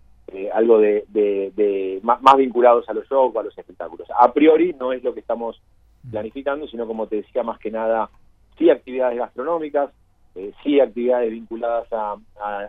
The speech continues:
Speaker 1: al casino, a las máquinas y a las mesas, pero no tanto a los shows y, y, y demás.
Speaker 2: Javier, Ricardo, buen día, ¿cómo te va?
Speaker 1: ¿Cómo estás, Ricardo?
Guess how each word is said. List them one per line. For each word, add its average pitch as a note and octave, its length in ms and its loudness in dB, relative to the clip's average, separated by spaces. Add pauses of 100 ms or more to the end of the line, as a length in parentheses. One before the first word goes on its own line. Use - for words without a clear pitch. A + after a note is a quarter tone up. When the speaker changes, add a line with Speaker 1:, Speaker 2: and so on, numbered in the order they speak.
Speaker 1:
al G2+ 80 -4
casino, E3 460 0
a A2 40 2
las F#2 140 -4
máquinas A2+ 500 0
y G2+ 60 -4
a F#2+ 40 -2
las - 120 -8
mesas, E3+ 380 -2 (100)
pero A2 240 0
no A#2+ 160 -4
tanto A#2+ 380 0
a - 20 4
los A2 360 -6
shows A2 380 -4
y, F#2+ 300 -10
y, F2 300 -12
y F2+ 140 -6
demás. - 200 -8 (680)
Speaker 2:
Javier, D3+ 360 -2
Ricardo, D3+ 460 0
buen C#3+ 160 -4
día, D3+ 260 -2
¿cómo C#3+ 180 -6
te C3+ 100 -4
va? A2+ 260 -2 (560)
Speaker 1:
¿Cómo C#3+ 160 8
estás, C3 200 4
Ricardo? C3 380 0